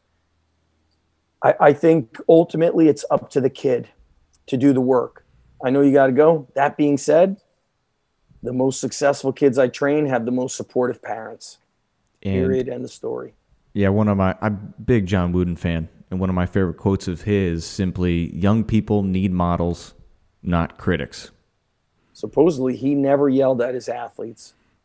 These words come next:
Speaker 2: Oh, I
Speaker 1: He
Speaker 2: believe
Speaker 1: told
Speaker 2: it.
Speaker 1: them that winning and, he said to them, "I heard Tony Robbins say that." He so, said to the kids, "Winning and losing is an internal game. If we get more points on the board,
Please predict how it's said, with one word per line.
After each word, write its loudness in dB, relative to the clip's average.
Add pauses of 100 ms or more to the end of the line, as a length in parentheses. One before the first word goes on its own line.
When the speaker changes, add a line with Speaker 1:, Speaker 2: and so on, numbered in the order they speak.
(300)
Speaker 2:
Oh, -4
I -2
Speaker 1:
He -4
Speaker 2:
believe 2
Speaker 1:
told 8
Speaker 2:
it. 0
Speaker 1:
them 2
that -6 (100)
winning 2
and, -2
he -6
said -2
to -8
them, -2 (540)
"I 0
heard 0
Tony -2
Robbins 2
say -2
that." -4 (680)
He 0
so, 2
said -4
to 2
the -2
kids, 0
"Winning 0
and 0
losing 4
is -2
an -4
internal -2
game. -6 (460)
If -4
we 4
get 6
more 2
points 0
on 2
the 0
board, 2